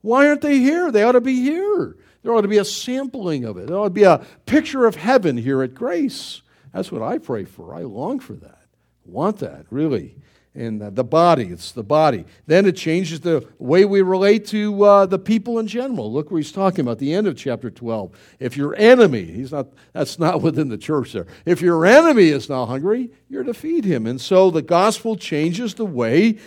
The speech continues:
that you and I relate to people in general. And then finally he moves into chapter thirteen, we call thirteen. It's one letter. And now it changes the relationship that you and I bear before the state, before the government.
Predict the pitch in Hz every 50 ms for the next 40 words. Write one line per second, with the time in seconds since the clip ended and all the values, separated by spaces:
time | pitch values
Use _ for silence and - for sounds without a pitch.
0 | - _ - 156 143 139 143 170 190 220 240 214 170 151 156 180 175 165 160 147
1 | 123 120 117 131 143 - - 190 - - 139 123 120 127 175 185 208 220 220 196
2 | 247 277 294 311 294 226 165 123 - - - _ _ _ _ _ _ _ - 127
3 | 123 131 127 - - 170 170 185 185 175 156 151 160 165 151 - 165 147 139 135
4 | 135 - 180 170 165 151 - 139 120 123 - 214 233 233 233 - 139 123 120 123
5 | 147 165 165 151 - - 160 156 - 135 110 107 98 - 120 110 101 104 - 117
6 | 113 120 139 156 156 - _ _ _ _ _ _ _ - 107 120 127 135 120 104
7 | 98 123 139 147 135 120 120 123 120 123 - _ _ - 127 117 117 147 156 151
8 | 180 180 175 175 - - 175 175 185 180 147 170 180 180 170 156 - - - _
9 | _ _ _ _ 135 127 135 135 120 127 - - 156 143 147 147 170 196 233 214
10 | - 196 180 151 - 165 156 - - 147 143 147 175 208 214 196 180 185 208 233
11 | 262 262 185 139 156 147 143 151 185 208 185 196 175 - - 180 180 185 185 214
12 | 208 - - - - - 302 311 330 311 262 180 - - - - _ _ _ _
13 | _ - 180 175 - - 160 165 185 202 233 240 - - 285 302 320 302 302 269
14 | 214 165 139 120 90 - - - -